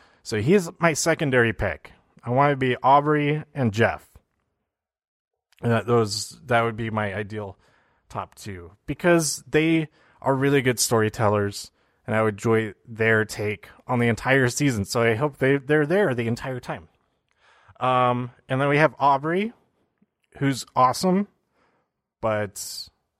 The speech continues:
I don't really see as being a game changer either. Uh, Tony, I mean, he won by using a s-, a spy shack,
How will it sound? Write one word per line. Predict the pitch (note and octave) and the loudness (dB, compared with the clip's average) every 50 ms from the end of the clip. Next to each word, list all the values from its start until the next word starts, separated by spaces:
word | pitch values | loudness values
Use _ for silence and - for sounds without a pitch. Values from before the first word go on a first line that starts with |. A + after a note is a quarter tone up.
| _ _ _ | _ _ _
I | A2+ A2+ | -10 -8
don't | A#2 G#2 | -8 -4
really | G2 A#2+ A2+ A#2 | -4 -4 -4 -4
see | A#2 - - - A2 A2 G#2+ G#2 G2 | -6 -10 -12 -10 -8 -8 -8 -8 -8
as | G2 F#2+ F#2+ G2 - - - _ _ | -8 -10 -12 -14 -18 -20 -20 _ _
being | A2 G#2 G#2 G2+ G2 | -8 -8 -6 -6 -8
a | F#2+ | -10
game | F#2 - F#2+ F#2+ F#2+ F#2+ F#2 | -12 -12 -12 -12 -12 -12 -14
changer | - A2 G2+ G2 G2 G2 G2+ F#2+ | -14 -14 -14 -14 -12 -12 -10 -10
either. | G2 G2+ G2+ G#2 A2 C3 D#3 - _ _ _ _ _ _ - | -10 -10 -10 -8 -8 -10 -10 -12 _ _ _ _ _ _ -12
Uh, | - - A2 G#2 G2+ | -8 -6 -4 -4 -4
Tony, | G2+ - - D3 E3 F3 F#3 F3+ F3+ F#3+ G3 G#3 G#3 - _ _ _ _ _ _ - | -6 -6 -4 -2 0 2 2 2 2 2 0 0 -2 -6 _ _ _ _ _ _ -12
I | - A2 | -8 -6
mean, | A2+ A#2 A2+ A2+ | -2 0 0 -2
he | G2+ B2 A2+ | -2 -4 -6
won | G#2+ A2 C3 E3 F3+ F3 F3+ F#3+ G3+ A3+ A#3 - _ _ _ _ _ _ _ _ _ _ _ | -6 -2 0 2 2 2 2 0 0 -2 -4 -6 _ _ _ _ _ _ _ _ _ _ _
by | D#3+ D#3+ | -4 0
using | E3+ F#3 F#3 E3+ E3+ D#3+ | 4 4 4 4 4 2
a | D3 C#3 | 2 0
s-, | - - - - _ _ _ | 0 -4 -10 -14 _ _ _
a | - B2+ - | -10 -8 -8
spy | - - G#3 C4 D4+ D#4 | -6 -6 -4 -2 -2 -2
shack, | C#4 - C#4+ D4 D4+ D4+ D4+ - - | -2 0 0 0 0 0 -2 -6 -16